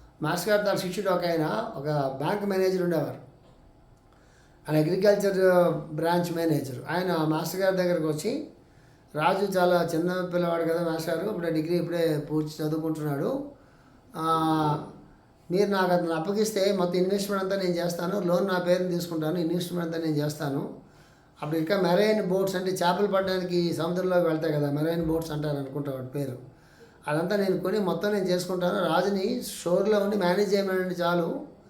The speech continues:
అతను కూడా నేను ఈక్వల్ షేర్ ఇస్తాను, కుర్రవాడు కదా యాక్టివ్గా పనిచేస్తుంటాడు, అతని ఫ్యామిలీకి చాలా బాగుంటుంది, అతను కూడా చాలా బాగుంటుంది మాస్టారు,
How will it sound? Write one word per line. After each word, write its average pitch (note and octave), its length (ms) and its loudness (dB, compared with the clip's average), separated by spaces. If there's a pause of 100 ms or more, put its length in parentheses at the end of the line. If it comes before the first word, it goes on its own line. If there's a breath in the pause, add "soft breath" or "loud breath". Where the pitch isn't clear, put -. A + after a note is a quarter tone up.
(340 loud breath)
అతను F3 240 0
కూడా F#3+ 180 4
నేను F#3+ 200 0
ఈక్వల్ F3+ 360 2
షేర్ F#3 200 0
ఇస్తాను, F3 500 -2
కుర్రవాడు F3+ 320 2
కదా F3 160 2
యాక్టివ్గా E3+ 640 0
పనిచేస్తుంటాడు, D#3 720 -4 (720 loud breath)
అతని D#3 380 0
ఫ్యామిలీకి F3+ 960 2
చాలా D#3+ 140 0
బాగుంటుంది, E3 520 -2
అతను D#3 220 -2
కూడా E3+ 140 -4
చాలా D#3+ 220 0
బాగుంటుంది D#3+ 380 -2
మాస్టారు, D3+ 560 -4